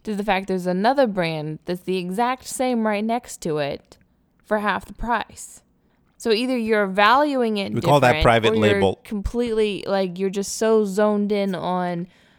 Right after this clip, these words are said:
Speaker 1: habit
Speaker 2: Mm.
Speaker 1: that, anyways.
Speaker 2: Even with ice cream,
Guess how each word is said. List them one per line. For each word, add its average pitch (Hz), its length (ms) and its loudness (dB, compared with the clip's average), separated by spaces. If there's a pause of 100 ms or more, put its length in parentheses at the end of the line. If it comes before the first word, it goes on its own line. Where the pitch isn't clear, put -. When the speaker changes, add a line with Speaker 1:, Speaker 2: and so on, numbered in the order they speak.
(180)
Speaker 1:
habit 196 800 0 (100)
Speaker 2:
Mm. 104 200 -6 (480)
Speaker 1:
that, 190 420 -4 (160)
anyways. 175 400 -6 (360)
Speaker 2:
Even 294 220 4
with 240 160 4
ice 156 320 0
cream, 120 300 -4